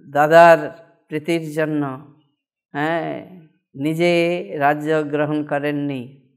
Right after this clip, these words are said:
বরং রামচন্দ্রের পাদুকা নিয়ে তিনি ঘরেও থাকেননি, বাইরে থেকে তিনি রাজ্য শাসন করেছেন। এবং কিভাবে,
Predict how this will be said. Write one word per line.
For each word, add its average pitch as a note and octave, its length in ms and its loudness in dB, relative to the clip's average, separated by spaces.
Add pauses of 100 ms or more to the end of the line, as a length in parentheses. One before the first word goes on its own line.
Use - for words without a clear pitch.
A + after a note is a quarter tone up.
(520)
বরং D3+ 640 0 (1400)
রামচন্দ্রের D3+ 680 -2
পাদুকা D3+ 560 -2
নিয়ে D3 640 -4 (300)
তিনি C#3 320 -8
ঘরেও D3+ 340 0
থাকেননি, D3 920 -6 (120)
বাইরে D3+ 420 0
থেকে D3+ 500 -6 (680)
তিনি C3+ 220 -8
রাজ্য C#3+ 380 -2
শাসন C3+ 460 -8
করেছেন। C3 580 -16 (1000)
এবং D3+ 380 -4
কিভাবে, F3+ 760 -2